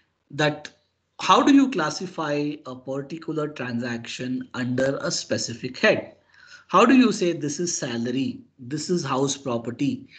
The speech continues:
this is profit and gains from business and profession"? So I was telling you that we have to always look at the basis of charge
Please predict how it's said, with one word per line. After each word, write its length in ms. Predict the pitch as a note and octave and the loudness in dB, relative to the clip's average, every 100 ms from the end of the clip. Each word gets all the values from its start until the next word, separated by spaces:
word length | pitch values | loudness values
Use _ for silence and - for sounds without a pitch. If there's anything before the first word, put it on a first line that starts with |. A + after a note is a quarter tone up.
| - | -12
this 220 | C#3 D#3+ - | -4 0 2
is 180 | F#3 | 0
profit 460 | - C#3 C3 D3+ D3 | 0 -2 0 -4 -2
and 160 | C3+ A#2+ | 0 0
gains 280 | B2 B2+ | -2 -2
from 180 | C3+ C3 | -2 -2
business 360 | A#2 A2 C3 B2+ | -2 -2 -4 -2
and 160 | A#2+ | -4
profession"? 580 | A2+ G2+ G2 A#2 C#3+ A#2 - - - - | -4 -8 -8 -4 -2 -2 -6 -16 -20 -2
So 120 | F#3+ | 4
I 100 | F#3 | 6
was 140 | A#3 | 6
telling 300 | A#3+ G3 A3+ | 4 4 4
you 80 | A3 | 2
that 160 | G3+ G#3 | 0 2
we 100 | F#3 | 2
have 120 | F3+ | 0
to 60 | F3+ | 2
always 460 | D#3+ E3+ F#3+ G3+ E3 | 2 2 2 0 -2
look 160 | D3 | -4
at 160 | D#3+ D#3+ | -4 -2
the 60 | |
basis 520 | F3 B2 C#3+ D3 F3+ F3 | -4 2 2 2 -2 -2
of 180 | D3 | -4
charge 520 | - A#2 F#2+ - - | -6 -8 -8 -12 -14